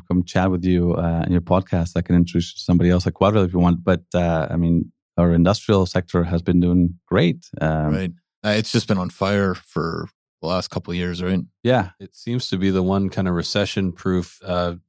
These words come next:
Speaker 3: of, of all the commercial assets, right? It just seems to keep going and
Speaker 1: Yeah.
Speaker 3: going and going. That's great, Matt. Uh,
Speaker 2: I,
Speaker 3: I
Speaker 2: I just have, so I got, well, two more questions. One is, Raul, you've been in Vancouver for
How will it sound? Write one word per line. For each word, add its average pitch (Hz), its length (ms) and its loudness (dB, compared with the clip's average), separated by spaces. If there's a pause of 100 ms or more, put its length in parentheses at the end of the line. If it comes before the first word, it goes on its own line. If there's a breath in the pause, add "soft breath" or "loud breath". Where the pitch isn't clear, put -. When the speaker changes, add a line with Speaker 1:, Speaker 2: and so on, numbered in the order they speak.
(580)
Speaker 3:
of, 92 220 -4
of 90 160 -4
all 98 180 2
the 92 320 -2
commercial 107 400 0
assets, 82 440 -4
right? 98 200 0
It 85 120 -4
just - 220 -8
seems 90 260 -6
to 87 80 -8
keep 87 260 -10
going 90 360 -4
and 82 200 -10 (200)
Speaker 1:
Yeah. 127 220 0 (380)
Speaker 3:
going 85 260 -10
and 82 80 -16
going. 85 260 -8 (500)
That's 151 200 -4
great, 170 220 -2
Matt. 135 280 -2
Uh, 110 40 -2 (320)
Speaker 2:
I, 156 240 -2
Speaker 3:
I - 160 2
Speaker 2:
I 165 60 2
just 175 200 -4
have, 156 240 2 (260)
so 104 440 -4 (200)
I 110 100 -2
got, 110 160 0 (380)
well, 85 240 -2 (240)
two 107 100 2
more 90 140 2
questions. 87 500 -4
One 139 220 2
is, 135 480 -2 (800)
Raul, 117 320 2
you've 107 240 -2
been 117 140 0
in 107 180 2
Vancouver 104 460 -2
for 95 480 0